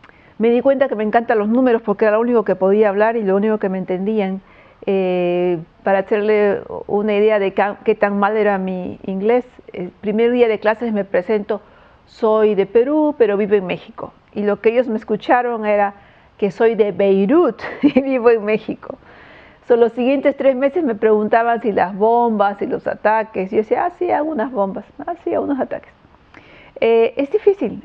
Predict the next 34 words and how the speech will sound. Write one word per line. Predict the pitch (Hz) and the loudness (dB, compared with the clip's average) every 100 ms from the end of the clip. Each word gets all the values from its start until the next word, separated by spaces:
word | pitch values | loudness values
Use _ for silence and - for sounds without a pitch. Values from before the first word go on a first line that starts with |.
| - | -6
es | 240 | -4
difícil, | 247 247 247 254 220 | -4 -4 -6 -4 -2
ah, | 214 196 190 185 180 190 - | 0 2 0 0 -2 -4 -8
empezar, | 214 202 208 - 240 - - _ _ _ - - _ _ _ - | -8 -4 -4 -2 -2 -4 -18 _ _ _ -20 -20 _ _ _ -2
pero | 226 214 202 202 | 2 4 4 2
una | 254 254 | 2 2
vez | 240 247 | 0 -2
que | 247 | -2
uno | 226 | -4
se | 220 220 | -2 -2
marca | 202 196 220 220 | -2 -4 -2 0
la | 208 | 0
línea | 202 220 247 262 294 302 | 0 0 0 -2 -2 -6
y | - 196 | -8 -6
se | 208 | -4
marca | 196 214 220 226 208 | -2 -2 -4 -2 -4
el | 202 | -2
punto | 240 233 226 | -4 -4 -2
hacia | 220 220 | -4 -4
dónde | 196 214 208 | -4 -4 -4
va, | 190 214 294 - - - - _ _ - - | -2 -2 -2 -6 -18 -20 -20 _ _ -20 -12
si | - 196 | -8 -6
te | 190 196 | -4 -6
foco-, | - 247 240 254 254 - | 0 0 2 0 0 -2
si | - | -6
te | 202 202 | -4 -4
focalizas, | 190 - 196 220 262 277 277 - _ _ _ _ _ | -4 -2 -2 0 0 0 0 -6 _ _ _ _ _
para | 190 | 0
adelante. | 190 202 180 - - _ _ _ _ | 2 0 -2 -6 -16 _ _ _ _
Yo | 277 | -6
pienso | - 320 320 320 | -2 -2 -2 -4
que | - 220 | 0 2
el | 214 | 4
éxito | 269 - 294 269 370 | 2 -2 -12 -8 -10